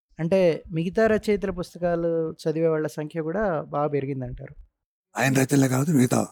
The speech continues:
Speaker 2: others కూడా. అప్పట్లో చందు సోమబాబు, తర్వాత మల్లాది, తర్వాత ఎర్రచెడి సాయి, ఇట్లా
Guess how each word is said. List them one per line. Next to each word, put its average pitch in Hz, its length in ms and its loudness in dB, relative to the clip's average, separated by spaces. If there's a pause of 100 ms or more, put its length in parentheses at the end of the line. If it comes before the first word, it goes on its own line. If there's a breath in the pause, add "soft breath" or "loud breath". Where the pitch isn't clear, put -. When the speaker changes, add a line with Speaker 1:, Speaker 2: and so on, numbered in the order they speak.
Speaker 2:
others 110 260 0
కూడా. 82 160 -12 (160)
అప్పట్లో 123 380 -2 (500)
చందు 120 180 4
సోమబాబు, 110 540 4 (180)
తర్వాత 107 200 -2
మల్లాది, 104 540 2 (180)
తర్వాత 101 320 -4 (540)
ఎర్రచెడి 104 420 2
సాయి, 95 440 0 (300)
ఇట్లా - 220 0